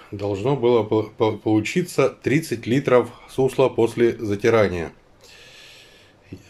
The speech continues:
Если даже заливать, ну, при тридцати трех заливке, если заливать туда тридцать три, и вес дробины, вернее, не дробины, солода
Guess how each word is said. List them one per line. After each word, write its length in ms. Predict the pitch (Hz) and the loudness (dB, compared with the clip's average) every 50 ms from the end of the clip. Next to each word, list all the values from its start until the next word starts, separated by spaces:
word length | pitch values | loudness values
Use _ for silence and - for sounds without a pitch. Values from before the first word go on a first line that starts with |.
| - - _ _ _ _ _ _ _ - | -20 -20 _ _ _ _ _ _ _ -8
Если 540 | 101 98 110 113 110 - - 107 104 98 95 - - | -2 0 0 0 0 -2 -2 -2 0 0 -2 -4 -6
даже 300 | 104 101 107 101 101 101 | -2 0 0 2 2 0
заливать, 560 | 95 92 101 98 104 101 104 104 98 95 - - - _ _ _ _ _ _ _ _ - - - _ _ _ _ _ _ _ _ _ _ _ _ _ - | 0 0 0 2 2 4 4 4 2 0 -4 -10 -20 _ _ _ _ _ _ _ _ -20 -20 -20 _ _ _ _ _ _ _ _ _ _ _ _ _ -2
ну, 280 | 101 98 98 90 - - - _ _ _ _ _ _ | -2 0 0 -2 -6 -12 -20 _ _ _ _ _ _
при 160 | - 104 110 | -2 0 0
тридцати 420 | 104 110 110 110 110 - - - | 0 0 -2 -2 -4 -4 -2 -2
трех 380 | 101 - 117 110 92 - - - - | 0 2 2 2 2 0 -4 -14 -6
заливке, 580 | 98 101 113 110 110 101 85 - - 87 80 - - - - - - - | -2 0 2 2 2 0 0 -4 -6 -8 -8 -8 -12 -20 -20 -20 -8 0
если 300 | - 123 131 131 - 123 | 2 2 4 4 2 2
заливать 480 | 110 113 120 117 123 120 127 110 101 - | 4 4 4 4 6 6 4 4 4 2
туда 200 | 117 107 107 101 | 0 0 0 0
тридцать 320 | - 110 113 107 - - | 0 0 -2 -2 -4 -6
три, 380 | - 135 170 196 196 190 - - - _ _ _ _ _ _ | -2 0 2 4 2 2 0 -6 -20 _ _ _ _ _ _
и 100 | - 113 | -4 -2
вес 240 | 107 110 123 117 98 | 2 4 4 4 2
дробины, 720 | 87 90 110 117 120 113 117 117 113 107 104 101 101 101 - - - - - - | 2 2 2 2 2 2 2 2 2 4 2 2 0 -2 -8 -18 -20 -20 -10 -6
вернее, 280 | 101 98 104 101 101 | -4 -2 -2 0 0
не 40 | 101 | 0
дробины, 420 | 95 101 107 104 104 104 98 95 87 | 2 2 2 2 2 2 0 0 0
солода 560 | - - 117 107 101 101 92 98 95 87 | 0 2 2 4 4 4 4 2 0 -2